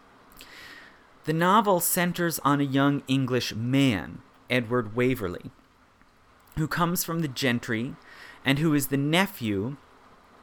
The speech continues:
and presumptive heir of his uncle Everard Waverley, who is the owner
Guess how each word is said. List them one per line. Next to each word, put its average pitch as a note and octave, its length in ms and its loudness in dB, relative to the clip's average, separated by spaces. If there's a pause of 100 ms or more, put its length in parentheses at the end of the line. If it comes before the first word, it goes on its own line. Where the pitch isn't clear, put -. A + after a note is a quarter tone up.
(200)
and C#3 160 0
presumptive D#3 720 0
heir G#2+ 480 2
of A#2+ 140 0
his C3+ 260 -4
uncle B2 520 0 (520)
Everard G#2+ 600 2 (120)
Waverley, F#2+ 580 -4 (500)
who C#3 240 2
is C#3 240 0
the C3+ 180 0
owner D#3 400 4